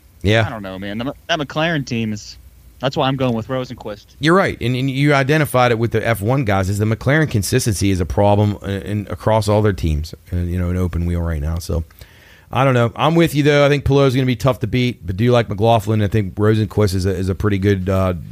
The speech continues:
Speaker 1: dark horse in there. So, uh, we shall see. All right, let's switch over to, uh, nascar. Let's get the stock car boys here. Uh, another strange outcome race, uh, but I will say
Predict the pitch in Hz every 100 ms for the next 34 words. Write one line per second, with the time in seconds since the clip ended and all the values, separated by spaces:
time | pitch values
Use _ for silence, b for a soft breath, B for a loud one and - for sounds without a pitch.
0 | 71 85 95 101 - 85 85 90 87 87
1 | 87 - 90 - B B B B B -
2 | 95 95 82 98 98 117 110 104 131 135
3 | 120 156 131 123 - 139 123 143 139 135
4 | - 135 135 135 135 135 131 147 160 -
5 | 123 101 90 117 117 - - 151 160 -
6 | 139 123 113 127 123 117 101 127 139 120
7 | b b b 117 123 127 123 131 151 202
8 | 202 156 b b - - - 165 214 214
9 | 165 190 202 196 196 185 151 175 202 -
10 | - - b b b b - 117 117 113
11 | 98 - 156 175 170 170 233 233 - 214
12 | 170 127